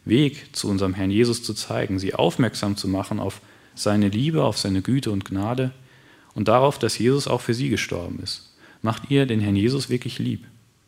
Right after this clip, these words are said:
Und natürlich könnt und sollt ihr dabei, ähm, aus der Kinderbibel vorlesen, sie in die Sonntagsschule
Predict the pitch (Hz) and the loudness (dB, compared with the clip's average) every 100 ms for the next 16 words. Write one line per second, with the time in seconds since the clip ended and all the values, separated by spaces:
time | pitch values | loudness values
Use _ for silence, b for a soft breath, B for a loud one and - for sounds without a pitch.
0 | _ B B B - 110 110 151 180 107 | _ B B B 0 0 2 2 2 0
1 | - - - 123 165 151 101 98 - - | -4 -12 0 2 2 0 -2 -2 -4 -4
2 | 107 123 120 110 107 107 117 - 98 101 | 2 2 4 2 2 0 -4 -4 0 2
3 | 101 101 104 B B 104 92 92 92 104 | 2 0 -6 B B -4 0 2 0 -2
4 | - - - - _ - - - 107 - | -8 -20 -20 -20 _ -20 -20 -10 -8 0
5 | 110 - 147 131 123 120 - 120 113 110 | 0 4 6 6 4 -2 0 2 2 4
6 | 110 113 110 113 117 - - - 87 110 | 4 2 0 0 -2 -10 -8 -4 -2 2
7 | 143 139 - - 123 120 120 | 4 2 0 -2 0 4 4